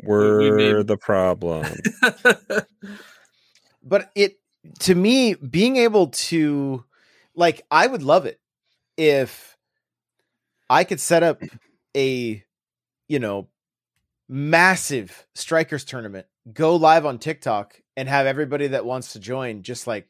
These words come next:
Speaker 3: they get, they get thrown in, they get that, the way Mario Kart works,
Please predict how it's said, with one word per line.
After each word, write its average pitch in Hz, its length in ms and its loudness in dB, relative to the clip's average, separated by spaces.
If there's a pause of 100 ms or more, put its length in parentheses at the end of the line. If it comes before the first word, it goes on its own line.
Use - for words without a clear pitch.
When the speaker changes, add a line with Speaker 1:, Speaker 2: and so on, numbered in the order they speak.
(140)
Speaker 3:
they 113 220 -8
get, 117 320 -10
they 127 140 -6
get 113 200 -6
thrown 147 240 0
in, 170 180 2
they 139 100 -2
get 113 320 -8 (540)
that, 160 320 0
the 170 100 4
way 175 280 6
Mario 202 420 6
Kart 156 280 0
works, - 480 -2